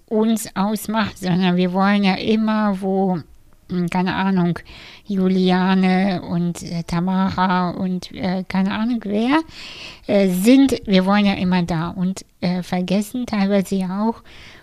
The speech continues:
unser eigenes Können zu würdigen und uns erstmal darin, äh, zu, mm, darin den Genuss zu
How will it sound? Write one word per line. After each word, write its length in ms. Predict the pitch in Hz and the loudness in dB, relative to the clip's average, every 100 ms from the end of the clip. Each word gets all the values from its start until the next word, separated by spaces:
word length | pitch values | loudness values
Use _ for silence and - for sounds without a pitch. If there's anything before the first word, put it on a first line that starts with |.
| _ 226 | _ -2
unser 280 | 226 214 | 0 0
eigenes 540 | - 185 202 202 170 - | 2 2 2 0 -4 -2
Können 400 | 196 208 214 190 | 0 2 0 -2
zu 300 | - 180 165 | -2 -4 0
würdigen 840 | 208 247 254 240 220 214 202 247 - - - | 4 4 4 0 0 0 -2 -4 -14 -20 -6
und 240 | 185 185 - | -2 -2 -2
uns 200 | 170 170 | -2 -2
erstmal 560 | - 196 - 180 180 - - - - - | 0 0 0 0 0 -4 -14 -20 -20 -14
darin, 840 | 185 185 202 226 190 185 202 214 - - | -6 2 4 4 2 0 0 -2 -6 -6
äh, 460 | 185 180 180 175 175 | -4 -2 -2 -4 -6
zu, 180 | - - - _ _ _ _ - | -10 -12 -14 _ _ _ _ -16
mm, 320 | 170 165 160 156 - - - - - - - - | -6 -4 -4 -6 -10 -18 -20 -20 -20 -20 -20 -12
darin 960 | 185 196 190 220 208 196 202 202 - 190 | -6 0 2 4 2 0 2 0 -4 -2
den 220 | 190 190 | 0 0
Genuss 400 | 196 220 220 - | 2 2 2 -2
zu 100 | - | -8